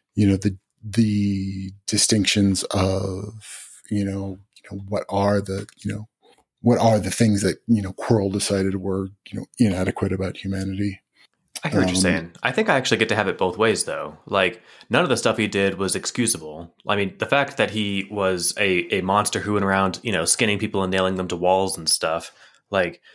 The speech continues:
Speaker 2: none of that is justifiable. Uh, I, I think that even if you take the, the view that I have where it's like, "Let's try and make this person a, a,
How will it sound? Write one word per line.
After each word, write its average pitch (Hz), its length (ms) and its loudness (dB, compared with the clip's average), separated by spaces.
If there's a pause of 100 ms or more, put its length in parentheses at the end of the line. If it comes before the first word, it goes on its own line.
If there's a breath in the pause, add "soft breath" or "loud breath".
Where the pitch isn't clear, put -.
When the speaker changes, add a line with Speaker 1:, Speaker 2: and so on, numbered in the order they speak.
(160 soft breath)
Speaker 2:
none 135 120 4
of 120 80 2
that 113 320 2 (160)
is 98 180 -2
justifiable. 82 840 -2 (340)
Uh, 87 340 0 (480)
I, 110 200 0
I 107 80 0
think 120 180 0
that 101 320 0 (360 soft breath)
even 110 540 -2 (200)
if 113 180 -2
you 110 80 0
take 110 240 2
the, 95 280 2 (120)
the 98 100 -2
view 98 220 2
that 92 140 0
I 92 100 2
have 90 200 -2
where 87 160 -2
it's 85 200 -4
like, 90 200 0
"Let's 104 200 0
try 107 220 0
and 90 120 -2
make 95 180 0
this 92 140 0
person 87 600 -4
a, 90 140 -2 (220)
a, 87 440 -2